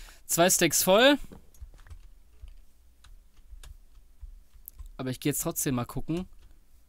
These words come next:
wo jetzt hier dieses Geräusch herkommt, ja? Habe ich eigentlich meinen Homepoint gesetzt? Waypoints, Home, okay, habe ich. So.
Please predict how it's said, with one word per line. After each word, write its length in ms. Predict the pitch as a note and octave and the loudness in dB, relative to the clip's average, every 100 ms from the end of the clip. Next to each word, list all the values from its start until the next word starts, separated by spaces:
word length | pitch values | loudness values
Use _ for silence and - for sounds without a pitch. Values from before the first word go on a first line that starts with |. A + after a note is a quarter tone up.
| - - | -20 -10
wo 160 | B2+ D#3 | 0 0
jetzt 180 | D#3+ - | 0 0
hier 160 | D3 | 0
dieses 300 | C#3+ C#3 C#3+ | 0 -2 -2
Geräusch 400 | C#3+ A#2 B2 - | -4 -4 -6 -6
herkommt, 420 | A2 - G#2+ G#2+ | -8 -8 -10 -6
ja? 300 | A#2+ B2 D#3 _ _ - _ - - - - - - - - | -2 0 -2 _ _ -20 _ -20 -20 -20 -20 -20 -16 -16 -8
Habe 140 | C#3 D#3 | -6 -4
ich 100 | D3+ | -4
eigentlich 200 | D#3 - | -4 0
meinen 280 | C3+ B2 | 0 0
Homepoint 500 | C3+ F#3+ - G#3 G#3 | -2 -2 -2 -4 -4
gesetzt? 480 | G#3 G3 A3+ - - | -4 -4 -4 -8 -10
Waypoints, 840 | C#3 D#3 F3+ G3+ G3+ G#3+ G#3 - - | -6 -6 -2 -4 -2 -4 -6 -8 -4
Home, 260 | D#3 F#3 C3+ | -2 -2 -6
okay, 240 | - D3 | -4 -4
habe 220 | C3+ F3+ | -4 -6
ich. 320 | D4 - - - - - - - - - _ - _ _ _ - - | -6 -8 -12 -16 -20 -20 -20 -20 -20 -20 _ -20 _ _ _ -20 -16
So. 680 | A#2 G#2+ A#2 C#3 F3+ A3+ C#4+ | -12 -8 -2 -2 0 0 -2